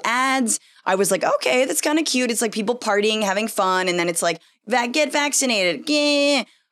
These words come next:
But if <laughs> you can still, if businesses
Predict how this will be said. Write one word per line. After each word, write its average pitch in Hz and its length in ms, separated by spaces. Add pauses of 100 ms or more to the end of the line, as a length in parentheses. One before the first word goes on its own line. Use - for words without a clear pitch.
(120)
But 247 260 (300)
if 285 260
<laughs> - 40
you 285 340
can 247 240
still, 294 640 (400)
if 220 160
businesses 247 680